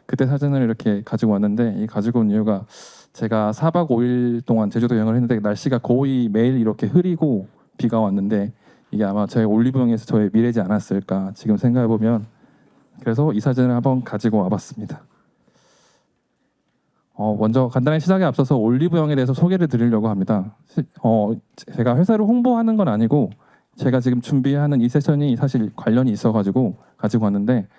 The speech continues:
올리브영은 최초 천구백구십구 년에 신사점 일 호점을 오픈해서 오프라인 매장을 기준으로 시작하게 됩니다. 그래서 칠, 팔 년이 흐른 후에,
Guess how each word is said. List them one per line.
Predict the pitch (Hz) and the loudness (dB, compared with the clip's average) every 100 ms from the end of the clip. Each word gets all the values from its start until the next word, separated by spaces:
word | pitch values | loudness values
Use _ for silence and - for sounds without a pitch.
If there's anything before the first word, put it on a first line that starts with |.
| - - - | -20 -20 -2
올리브영은 | 139 165 196 190 185 | 2 2 2 2 2
최초 | 220 214 - 208 202 | 2 2 2 2 2
천구백구십구 | - 226 220 208 - 139 - 117 | 0 2 2 0 0 0 0 0
년에 | 120 127 127 | 2 2 2
신사점 | 196 190 185 180 160 147 151 - 127 | 2 4 4 2 2 0 0 -4 -8
일 | 139 131 | 0 0
호점을 | 131 127 123 | 2 2 2
오픈해서 | 101 - 110 139 214 | 0 0 0 2 0
오프라인 | 120 - 139 139 | -2 -2 0 0
매장을 | 110 107 117 113 123 _ - _ | 0 2 2 0 -2 _ -20 _
기준으로 | 117 113 117 143 | -2 0 2 0
시작하게 | - 143 - 143 | -2 -4 -2 -2
됩니다. | 117 98 90 95 _ - - _ | 0 0 -2 -6 _ -20 -20 _
그래서 | - 110 147 147 - - - - _ | -4 0 0 0 -8 -20 -20 -20 _
칠, | - 214 | 0 0
팔 | - 208 | 2 2
년이 | 208 190 180 | 2 2 2
흐른 | 190 190 180 | 2 2 2
후에, | 175 175 120 113 | 2 0 -2 -8